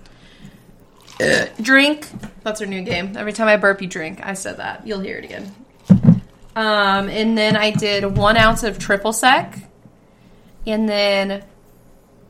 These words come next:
an ounce and a half, I made simple syrup like Nick, but I made mine with strawberry. So again, it's just equal parts of water, sugar, boil, throw some strawberries in there, let it get syrupy.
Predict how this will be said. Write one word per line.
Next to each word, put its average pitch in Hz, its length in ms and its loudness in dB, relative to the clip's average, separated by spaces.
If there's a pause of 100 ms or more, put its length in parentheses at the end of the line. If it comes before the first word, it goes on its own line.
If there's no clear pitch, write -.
(220)
an 220 100 -6
ounce 262 400 -2
and 311 80 -6
a 294 60 -4
half, 240 520 2 (380)
I 226 180 6
made 208 280 2
simple 202 320 0
syrup 196 480 0
like 196 220 2
Nick, 208 580 -4 (400)
but 214 100 4
I 208 100 8
made 233 260 0
mine 208 240 2
with 190 100 -6
strawberry. 151 680 0
So 208 240 -2
again, 202 360 0
it's 196 240 -6
just 185 260 -6
equal 196 320 -8
parts 190 360 2
of 185 140 -6
water, 185 380 4
sugar, 180 380 -4
boil, 175 440 -2
throw 175 240 -6
some 180 160 -8
strawberries 165 560 -2
in 175 100 -8
there, 165 140 -4
let 156 140 -4
it - 80 -10
get - 120 -12
syrupy. 180 640 -4